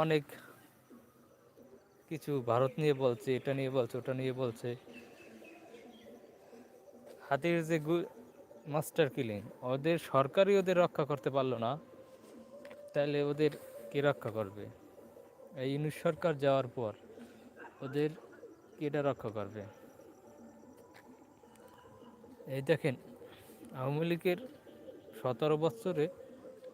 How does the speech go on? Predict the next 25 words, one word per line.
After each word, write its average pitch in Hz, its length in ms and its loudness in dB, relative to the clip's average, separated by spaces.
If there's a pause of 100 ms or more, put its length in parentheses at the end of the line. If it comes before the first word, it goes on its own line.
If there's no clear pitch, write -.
(720)
আওয়ামী 151 280 0
লীগের 170 360 0
বিদ-, 165 260 -2
বিরুদ্ধে 160 340 0 (1300)
সেন্ট্রাল 170 440 2
পর্যায়ে 165 380 0
ছাড়া 160 220 8 (240)
গ্রাম 151 200 6 (100)
পর্যায়ে 151 420 4 (440)
খুব 165 120 2 (180)
গ্রুপিং, 170 380 6 (580)
গ্রুপিং 175 320 6 (120)
যে 156 140 2
দলগুলো, 143 320 6 (120)
গ্রুপিং, 135 320 -4 (340)
এ - 20 4 (200)
ওর 143 100 6 (100)
নেতার, 135 340 4 (640)
ও - 20 4 (420)
ওর 143 100 0 (120)
নেতার, 143 300 2 (1500)
এই 147 80 -12
যে 151 60 -2 (100)
গ্রুপিং 156 340 -4 (920)
দলগুলো 143 400 2